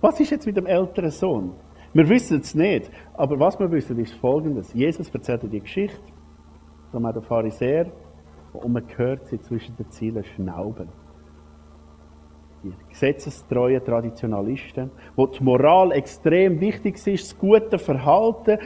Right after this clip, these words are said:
die rettende Religiosität, oder eben die nicht rettende Religiosität, die sind ja auch auf dem falschen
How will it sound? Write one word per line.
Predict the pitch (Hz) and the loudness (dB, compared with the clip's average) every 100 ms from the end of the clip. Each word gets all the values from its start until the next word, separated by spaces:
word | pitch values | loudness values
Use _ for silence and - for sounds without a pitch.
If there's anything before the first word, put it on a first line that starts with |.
| - - | -4 6
die | 160 | 6
rettende | 151 220 226 226 214 220 | 8 4 4 -2 0 4
Religiosität, | 190 185 185 180 175 - 143 - 185 226 226 - - - - - - - - - - - - - | 4 4 2 2 0 0 -6 4 4 6 2 -6 -20 -20 -20 -20 -20 -20 -20 -20 -20 -20 -20 -14
oder | 123 135 | -6 -4
eben | 127 123 | -4 -4
die | 123 | -4
nicht | 135 139 151 | -4 -4 -4
rettende | 151 113 113 110 117 117 | -6 -6 -10 -6 -6 -6
Religiosität, | 135 120 123 123 120 113 123 120 113 - - - | -4 -4 -2 -4 -4 -6 -8 -8 -10 -10 -18 -10
die | |
sind | 147 185 | -2 0
ja | - - | 0 0
auch | 143 170 233 | -2 -2 -2
auf | 156 | -4
dem | 180 | -6
falschen | 165 - 147 165 160 - | -6 -6 -6 -6 -10 -10